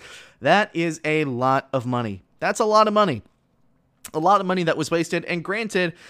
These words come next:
a five and eleven season for Carolina could have been much, much better given the amount of injuries that Carolina had,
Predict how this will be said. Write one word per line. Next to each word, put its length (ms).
a 60
five 260
and 80
eleven 320
season 320
for 100
Carolina 640
could 220
have 120
been 220
much, 320
much 260
better 320
given 480
the 200
amount 240
of 80
injuries 460
that 140
Carolina 520
had, 320